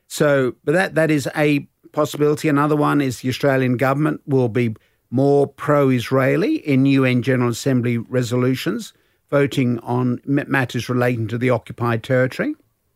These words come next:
In other words, Israel claims control over certain Palestinian territory.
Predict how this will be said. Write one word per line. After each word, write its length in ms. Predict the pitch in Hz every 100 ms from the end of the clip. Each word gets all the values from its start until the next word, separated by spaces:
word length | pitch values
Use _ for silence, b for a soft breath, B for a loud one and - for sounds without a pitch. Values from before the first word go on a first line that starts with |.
| _ _ _ -
In 140 | 143
other 140 | 139
words, 260 | 131 127 110 _ _ _ _ -
Israel 760 | 151 147 147 131 127 110 107 -
claims 400 | - 139 143 131
control 540 | - 127 - 123 120
over 200 | 120 113
certain 380 | 113 - 127 120
Palestinian 720 | 113 123 117 - 170 175 131
territory. 540 | 110 113 92 90 147